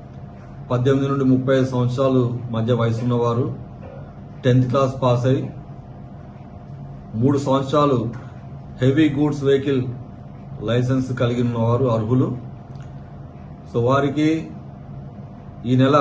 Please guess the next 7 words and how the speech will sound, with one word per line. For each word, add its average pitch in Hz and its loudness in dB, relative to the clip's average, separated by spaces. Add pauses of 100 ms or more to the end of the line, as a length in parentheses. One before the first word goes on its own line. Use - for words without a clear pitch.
(100)
పదిహేనవ 139 4
తారీఖు 135 2
నుండి 139 0 (1500)
శిక్షణ 135 -2
ఇవ్వడం 135 6
జరుగుతుంది. 127 4 (1120)
దానికి 135 4